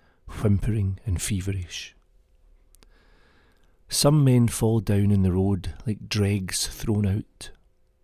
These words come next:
Then, totally reckless, the next morning they gallop out with new purposes. Love is the reality,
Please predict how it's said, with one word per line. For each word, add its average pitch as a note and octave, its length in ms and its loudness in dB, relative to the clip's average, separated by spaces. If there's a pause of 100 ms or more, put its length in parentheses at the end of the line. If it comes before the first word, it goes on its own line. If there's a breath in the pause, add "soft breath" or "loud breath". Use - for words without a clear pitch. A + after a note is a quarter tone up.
(680)
Then, G#2+ 380 2 (520)
totally G#2+ 440 0
reckless, F#2+ 640 -4 (240)
the G#2+ 80 -2
next - 320 0
morning F#2+ 440 2 (360 loud breath)
they A2+ 100 0
gallop A2+ 480 2
out A#2 140 2
with B2 240 -6
new G2+ 160 2
purposes. - 720 -6 (1200 loud breath)
Love A2+ 560 0
is G#2+ 220 -4
the G2 100 2
reality, F#2 680 -2